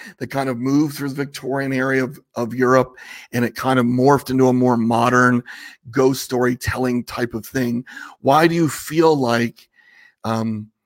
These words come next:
why do you feel like this ghost story thing didn't catch on, right?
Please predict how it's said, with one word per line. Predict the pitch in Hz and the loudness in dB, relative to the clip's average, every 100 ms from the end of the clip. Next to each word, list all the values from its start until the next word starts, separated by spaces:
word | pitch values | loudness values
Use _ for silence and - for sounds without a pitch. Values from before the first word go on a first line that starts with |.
| _ _ _ _ _ - | _ _ _ _ _ -2
why | 151 185 | 2 2
do | |
you | 185 | 2
feel | 190 - 156 170 | -4 -2 2 2
like | 147 127 117 - _ _ _ _ - | 2 0 -2 -8 _ _ _ _ -16
this | 123 151 156 - - 135 | -4 0 0 -4 -10 -10
ghost | 131 151 156 | -2 0 0
story | - 139 139 | -4 -2 -4
thing | 131 127 123 | -4 -4 -4
didn't | 120 120 120 131 131 _ _ _ _ _ _ - | -6 -6 -4 -6 -8 _ _ _ _ _ _ -10
catch | 151 147 165 | -6 -2 -2
on, | 175 139 107 73 - - - - | -2 -4 -10 -16 -20 -20 -20 -2
right? | 160 175 | 2 2